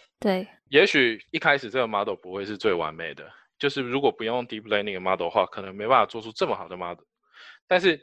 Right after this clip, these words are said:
Speaker 2: 至少我们必须要去思考，在有限的条件之下，它还是能够被再次使用。所以我们在业界的时候就会变得非常专注，把这一些细小的环节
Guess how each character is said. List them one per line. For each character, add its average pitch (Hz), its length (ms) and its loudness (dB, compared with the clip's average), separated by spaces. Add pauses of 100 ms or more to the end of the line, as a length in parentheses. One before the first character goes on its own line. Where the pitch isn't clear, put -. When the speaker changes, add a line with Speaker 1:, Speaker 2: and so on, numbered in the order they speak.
Speaker 2:
至 202 160 -2
少 120 200 6
我 101 120 2
们 98 180 -4
必 127 160 -2
须 120 180 -2
要 117 180 8
去 110 180 -6
思 - 200 -12
考， 90 240 -6
在 156 200 4
有 101 340 0
限 139 220 2
的 101 60 -4
条 95 280 -4
件 110 240 -6
之 101 240 -16
下， 98 320 -10 (420)
它 131 160 6
还 107 180 2
是 123 160 -10
能 90 180 -12
够 98 120 -8
被 98 160 -4
再 87 220 -6
次 92 220 -14
使 85 220 -16
用。 87 260 -10 (720)
所 - 200 6
以 135 40 8
我 110 160 2
们 98 280 -10
在 147 140 4
业 131 120 2
界 120 140 -2
的 101 60 -4
时 - 100 -12
候 101 160 -8
就 110 120 -6
会 104 40 -4
变 104 200 -8
得 98 60 -8
非 151 280 0
常 98 240 -8
专 98 240 -8
注， 98 380 -12
把 92 380 2 (600)
这 135 220 6
一 123 200 -4
些 107 760 4
细 - 380 -6
小 87 220 -2
的 82 80 -10
环 90 280 -6
节 85 320 -12